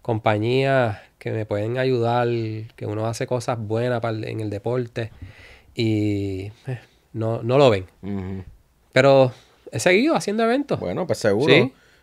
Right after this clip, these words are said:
Speaker 2: Eh, y entonces, esto es J C Group.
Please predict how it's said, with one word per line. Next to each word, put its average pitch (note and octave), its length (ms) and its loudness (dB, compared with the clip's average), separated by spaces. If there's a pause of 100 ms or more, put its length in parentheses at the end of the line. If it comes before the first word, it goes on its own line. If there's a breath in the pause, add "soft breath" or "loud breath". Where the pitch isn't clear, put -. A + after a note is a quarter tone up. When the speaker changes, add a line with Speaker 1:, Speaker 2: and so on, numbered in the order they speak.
(140 soft breath)
Speaker 2:
Eh, G2+ 420 -4 (100)
y B2 180 0
entonces, C3 680 -2 (1040 soft breath)
esto E3 200 0
es D#3 60 0
J C#3 140 8
C E3 200 2
Group. G#2+ 360 -2